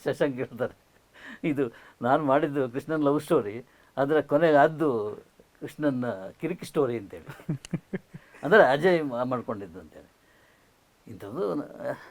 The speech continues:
Speaker 1: ಅದು ಹೇಗೆ ಸಹಿಸ್ಕೊಂಡ್ರ ಶಶಾಂಕ್ ನನಗೆ ಅರ್ಥ ಆಗಿಲ್ಲ ಅಲ್ವಾ?
Speaker 2: ಅಂದ್ರೆ ಸರ್, ಇಡೀ ಸಿನಿಮಾ ಫುಲ್ಲು ಅದೇ ರೀತಿ ಆ ಒಂದು ಮನಸ್ತಾಪಗಳು ಕಂಟಿನ್ಯೂ ಆಗ್ತಾ ಇತ್ತಾ?
Speaker 1: ಹ್ಮ್, ಹ್ಮ್.
Speaker 2: ಅಥವಾ ಸ್ಟಾರ್ಟಿಂಗ್ ಇದೊಂದು ಸೀನಿಂಗ್
Speaker 1: ಇಲ್ಲ,
Speaker 2: ಮಾತ್ರ
Speaker 1: ಇಲ್ಲ, ಇಷ್ಟ-,
Speaker 2: ಬಂದು
Speaker 1: ಇಷ್ಟಕ್ಕೆ ಮಾತ್ರ,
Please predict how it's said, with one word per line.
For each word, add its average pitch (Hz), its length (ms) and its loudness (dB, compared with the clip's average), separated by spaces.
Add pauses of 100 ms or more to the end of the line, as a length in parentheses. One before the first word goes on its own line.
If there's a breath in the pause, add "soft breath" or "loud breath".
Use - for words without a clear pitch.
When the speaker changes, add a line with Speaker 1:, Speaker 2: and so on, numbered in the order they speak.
(100)
Speaker 1:
ಅದು 170 160 -4
ಹೇಗೆ 254 160 2
ಸಹಿಸ್ಕೊಂಡ್ರ 226 580 4
ಶಶಾಂಕ್ 180 360 2
ನನಗೆ 156 280 0
ಅರ್ಥ 123 220 0
ಆಗಿಲ್ಲ 110 280 -2 (1000)
ಅಲ್ವಾ? 120 240 -6 (300)
Speaker 2:
ಅಂದ್ರೆ 226 180 2
ಸರ್, 202 160 4
ಇಡೀ 185 380 4
ಸಿನಿಮಾ 214 580 2
ಫುಲ್ಲು 220 320 4
ಅದೇ 170 320 8
ರೀತಿ 165 260 6
ಆ 143 80 6
ಒಂದು 139 300 2
ಮನಸ್ತಾಪಗಳು 120 1040 -2
ಕಂಟಿನ್ಯೂ 139 440 0
ಆಗ್ತಾ 127 280 -2
ಇತ್ತಾ? 117 240 2
Speaker 1:
ಹ್ಮ್, 202 120 2
ಹ್ಮ್. - 80 -16 (360 soft breath)
Speaker 2:
ಅಥವಾ 180 220 8
ಸ್ಟಾರ್ಟಿಂಗ್ 170 400 8
ಇದೊಂದು 156 220 6
ಸೀನಿಂಗ್ 160 320 0
Speaker 1:
ಇಲ್ಲ, 139 100 6
Speaker 2:
ಮಾತ್ರ 254 120 12
Speaker 1:
ಇಲ್ಲ, 220 100 8
ಇಷ್ಟ-, 139 160 2
Speaker 2:
ಬಂದು 135 100 4
Speaker 1:
ಇಷ್ಟಕ್ಕೆ 135 220 0
ಮಾತ್ರ, 98 260 -6